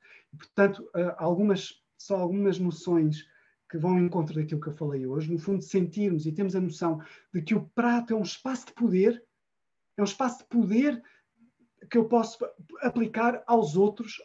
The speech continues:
ao planeta, que tem a capacidade de melhorar a minha vida, a vida dos outros e a vida do planeta,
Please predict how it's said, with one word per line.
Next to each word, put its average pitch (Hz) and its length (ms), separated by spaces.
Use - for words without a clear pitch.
ao 240 160
planeta, 196 680
que - 80
tem 220 120
a 208 40
capacidade 214 440
de 208 40
melhorar 196 440
a 196 80
minha 247 280
vida, 196 300
a 180 40
vida 226 260
dos 165 160
outros 190 340
e 262 240
a 208 40
vida 170 260
do 147 120
planeta, 147 580